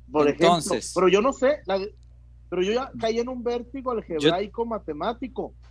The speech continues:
Speaker 1: El
Speaker 2: A
Speaker 1: Chelo
Speaker 2: ver.
Speaker 1: no jugó el primer tiempo.
Speaker 2: Tengo mucha duda con la camisa del Chelo. Si, si llevaban dos, no sé si con la
Speaker 1: No,
Speaker 2: que metió
Speaker 1: tres,
Speaker 2: el gol.
Speaker 1: tres, tres, César.
Speaker 2: Fíjate.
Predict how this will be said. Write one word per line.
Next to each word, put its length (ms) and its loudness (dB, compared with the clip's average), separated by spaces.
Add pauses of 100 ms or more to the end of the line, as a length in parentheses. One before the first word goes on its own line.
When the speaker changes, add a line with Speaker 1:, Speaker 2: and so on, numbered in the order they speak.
(280)
Speaker 1:
El 140 2
Speaker 2:
A 80 2
Speaker 1:
Chelo 220 6
Speaker 2:
ver. 80 4
Speaker 1:
no 160 0
jugó 240 0
el 80 -2
primer 360 -4
tiempo. 720 -4 (320)
Speaker 2:
Tengo 360 4
mucha 400 4
duda 320 4
con 180 -2
la 140 0
camisa 400 -2
del 160 -2
Chelo. 440 -2 (400)
Si, 320 -4
si 160 -4
llevaban 460 6
dos, 420 -2 (680)
no 240 -6
sé 200 0
si 160 -6
con 200 -4
la 60 4
Speaker 1:
No, 100 6
Speaker 2:
que 60 -2
metió 320 2
Speaker 1:
tres, 100 10
Speaker 2:
el 60 6
gol. 340 4 (220)
Speaker 1:
tres, 380 0 (140)
tres, 240 2
César. 300 -2
Speaker 2:
Fíjate. 480 -6